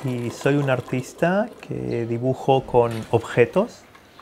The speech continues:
Y en los últimos años, llevo muchos años haciendo talleres con educadores. Saliendo de esta idea de dibujar con objetos,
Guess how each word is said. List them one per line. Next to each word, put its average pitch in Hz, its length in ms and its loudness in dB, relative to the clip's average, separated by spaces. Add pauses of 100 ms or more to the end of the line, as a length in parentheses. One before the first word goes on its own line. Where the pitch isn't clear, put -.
(180)
Y 143 200 4
en 147 40 2
los 143 160 0
últimos 180 340 4
años, 190 320 4
llevo 151 200 6
muchos 151 340 0
años 160 320 2
haciendo 131 320 -4
talleres 135 480 -2
con 123 380 -2
educadores. 110 920 -2 (1600)
Saliendo 156 720 6
de 131 80 4
esta 131 240 2
idea 131 280 6
de 123 120 2
dibujar 117 440 2
con 117 200 0
objetos, 117 680 0